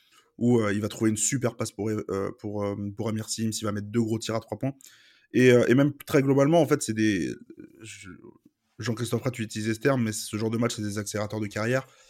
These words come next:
Et là, pour le coup, ils ont eu des minutes importantes dans un match qui compte et ils ont été bons. Euh, Mohamed Diawara, je l'ai trouvé un peu plus, euh, un peu plus brouillon en attaque que ne l'a été, euh, Maël Amon-Crespin. Par contre, en défense, euh, bah, il fait partie justement de cette, euh,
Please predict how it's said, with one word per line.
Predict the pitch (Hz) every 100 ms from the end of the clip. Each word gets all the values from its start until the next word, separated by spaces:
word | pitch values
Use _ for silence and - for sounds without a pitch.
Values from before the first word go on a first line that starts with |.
| -
Et | -
là, | 113
pour | 120 120
le | 113
coup, | -
ils | 143 113
ont | 110
eu | 117
des | 117
minutes | 113 113 110
importantes | 110 117 - 131
dans | 110 104
un | 107
match | 117 -
qui | 107
compte | 101 131 143 - - _ _ -
et |
ils | 107
ont | 107
été | 101
bons. | 107 117 143 - _ -
Euh, | - - - 82
Mohamed | - 113 127 139
Diawara, | 139 135 143
je |
l'ai | 120
trouvé | 113 127
un | 131
peu | - 135
plus, | - 151 156 147
euh, | 123 120 117 117 _ - - _ _ _
un | 127
peu | 135
plus | 131 147
brouillon | 139 165 170
en | 156
attaque | 139 151 147
que | 139
ne | 123
l'a |
été, | 120 117 123
euh, | 117
Maël | 120 120
Amon-Crespin. | 120 127 - 120 151
Par | 147
contre, | 123 127 117
en |
défense, | 110 113 127 131 - _ _ _ 95
euh, | 98 90 80
bah, | 98
il | 104
fait | 127
partie | 123 123 -
justement | 131 113 117 127
de | 123
cette, | 110 -
euh, | 104